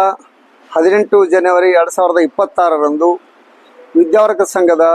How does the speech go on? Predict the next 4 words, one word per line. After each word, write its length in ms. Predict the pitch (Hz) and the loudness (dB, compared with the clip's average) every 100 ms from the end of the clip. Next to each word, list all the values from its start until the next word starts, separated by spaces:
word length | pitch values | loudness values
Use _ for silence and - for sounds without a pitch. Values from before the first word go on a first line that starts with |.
| - - | -2 -4
ಪಾಟೀಲ 300 | 170 170 208 | -2 0 -2
ಪುಟ್ಟಪ್ಪ 420 | 170 156 180 190 | -2 -6 -4 -4
ಸಭಾಭವನದಲ್ಲಿ 840 | 175 175 175 165 160 156 156 165 202 _ _ _ - 165 | -4 -2 0 0 -2 0 -2 0 -2 _ _ _ -6 0
ಆಯೋಜಿಸಿದ್ದೇವೆ. 800 | 180 175 160 165 135 139 151 | 0 0 -2 -2 0 2 2